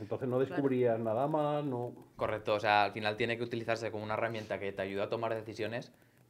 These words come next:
Speaker 3: Y aquí hay un ejemplo que es, que es muy curioso porque es que, eh, algunos de, algunos G P S, eh, pues tú decías, "Quiero ir a tal sitio",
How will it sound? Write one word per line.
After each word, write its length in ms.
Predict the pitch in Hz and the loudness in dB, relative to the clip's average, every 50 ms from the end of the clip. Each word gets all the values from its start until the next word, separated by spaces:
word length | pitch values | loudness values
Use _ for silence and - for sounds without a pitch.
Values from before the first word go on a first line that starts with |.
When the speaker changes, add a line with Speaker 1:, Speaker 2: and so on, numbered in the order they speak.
| _ - | _ -4
Speaker 3:
Y 220 | 120 120 113 113 110 | 0 2 4 4 4
aquí 140 | 104 110 107 | 4 4 2
hay 40 | 110 | 0
un 60 | 113 | 0
ejemplo 380 | 117 120 123 117 113 127 131 127 | 0 -2 -2 0 2 2 4 4
que 80 | - | 4
es, 120 | 120 117 - | 2 0 0
que 120 | - - | -4 -6
es 60 | 120 | -4
muy 140 | 110 110 113 | -4 -4 -4
curioso 380 | - 110 110 117 117 123 127 120 | -2 0 0 2 2 0 0 0
porque 240 | 117 113 113 - 110 | 0 -2 -2 -4 -6
es 80 | 104 - | -6 -4
que, 200 | - 113 117 - - - - - - - - | -4 -4 -4 -6 -10 -20 -20 -20 -20 -10 -2
eh, 200 | - 110 107 107 107 | 2 2 4 4 4
algunos 360 | 107 104 107 113 117 120 120 | 2 2 0 -2 -4 -2 0
de, 160 | 127 123 120 - | 0 0 0 0
algunos 400 | 127 113 104 110 113 120 117 - | -2 -2 -2 -2 -4 -4 -4 -2
G 100 | 127 123 | -2 -2
P 140 | 120 123 127 | 0 0 -2
S, 200 | 127 - 143 143 | -2 -4 -4 -4
eh, 420 | 131 113 110 107 101 101 98 98 98 - - - - - _ _ - | -4 -4 -2 -2 -2 -4 -4 -6 -8 -14 -18 -20 -20 -20 _ _ -12
pues 160 | 101 - - - - | -12 -12 -12 -16 -18
tú 160 | - 104 101 | -12 -10 -8
decías, 360 | 101 101 98 98 104 95 95 | -6 -4 -4 -2 -2 -2 -2
"Quiero 180 | - - 107 104 | -2 -6 -6 -4
ir 60 | 107 113 | -4 -2
a 80 | 110 | -2
tal 140 | - 104 98 | 0 -2 -2
sitio", 300 | 101 98 92 104 110 123 | -4 -6 -8 -8 -10 -10